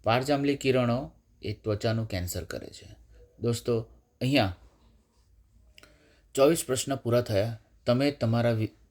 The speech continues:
ફ્રેન્ડ સર્કલ સાથે આ વીડિયો શેર કરી શકો છો અને આ વીડિયોને સબસ્ક્રાઇબ પણ કરજો. વીડિયોમાં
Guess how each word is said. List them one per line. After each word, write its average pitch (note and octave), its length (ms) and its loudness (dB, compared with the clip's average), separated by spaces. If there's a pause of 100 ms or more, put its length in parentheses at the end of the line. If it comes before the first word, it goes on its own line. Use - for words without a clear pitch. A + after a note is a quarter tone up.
(680)
ફ્રેન્ડ A#2 240 2
સર્કલ A2 400 2
સાથે G#2+ 460 -2 (1040)
આ A#2+ 100 -2
વીડિયો A2+ 320 0
શેર G2+ 280 0
કરી A2+ 220 -2
શકો A2+ 300 -4
છો A#2 300 -6 (560)
અને A2 240 0
આ A2 160 -4
વીડિયોને G#2 400 -2
સબસ્ક્રાઇબ A#2 640 -4
પણ G#2+ 140 -4
કરજો. F2+ 420 -6 (2750)
વીડિયોમાં E3 920 2